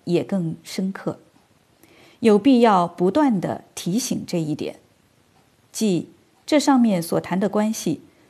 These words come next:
不是我们这儿说的情形，而是在悲剧之中的情形。并且，我是为了理解希腊悲剧中的那种深刻的悲哀，而不得不使自己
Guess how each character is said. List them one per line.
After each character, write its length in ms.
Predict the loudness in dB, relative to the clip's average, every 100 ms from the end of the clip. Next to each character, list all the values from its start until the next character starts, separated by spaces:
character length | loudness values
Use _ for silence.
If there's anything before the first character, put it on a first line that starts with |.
| _
不 160 | -2 -2
是 420 | -2 -2 -2 -4 _ _ _ _ _
我 160 | -2 0
们 120 | 0
这 120 | -2
儿 160 | -4 -6
说 220 | -6 -4
的 100 | -4
情 240 | -4 -6
形， 240 | -4 -8 -12 _ _ _ _ _
而 180 | -2 0
是 400 | 0 -2 -2 -2 -2
在 220 | -2 0
悲 260 | 2 2 2
剧 220 | 0 -2
之 120 | -4
中 220 | -4 -4
的 100 | -4
情 260 | -6 -8 -8
形。 280 | -10 -14 -16 _ _ _ _ _ _ _ _ 2
并 180 | 4 4
且， 320 | 2 -2 -2 _ _ _ _ _ _ _ 0
我 160 | 2
是 120 | 4 4
为 200 | 4 6
了 240 | 4 2
理 240 | 2 0 0
解 280 | 0 -2 -4
希 260 | 0 2
腊 180 | 4 2
悲 220 | 2 2
剧 180 | 2 -2
中 220 | 0 0
的 220 | 0 -4 -6
那 160 | -2 -2
种 200 | -2 -6
深 320 | 0 2 2
刻 240 | 2 0
的 120 | 2 2
悲 220 | 0 0
哀， 300 | -2 -4 -6 _ _ _ -2
而 260 | 0 0
不 220 | -2 0
得 160 | 4 2
不 320 | 2 -2 -4
使 240 | -6 -4 -4
自 200 | -2 -6
己 320 | -4 -6 -6